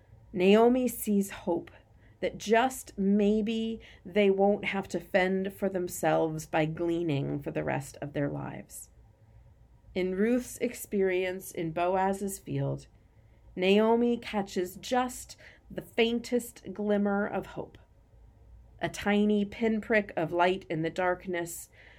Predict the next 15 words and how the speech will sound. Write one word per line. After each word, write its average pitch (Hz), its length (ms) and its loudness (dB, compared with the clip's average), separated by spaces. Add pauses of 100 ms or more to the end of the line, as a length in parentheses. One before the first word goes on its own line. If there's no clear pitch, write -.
(200)
the 180 80 4
slightest 226 760 4
possibility 160 840 0
that 147 300 -4
maybe, 226 760 0 (400)
just 208 480 0
maybe, 156 500 -4 (560)
God 165 280 2
has 180 220 -6
not 170 220 -2
turned 156 380 -2
against 143 480 -4
her - 240 -8
after - 460 -10
all. - 240 -14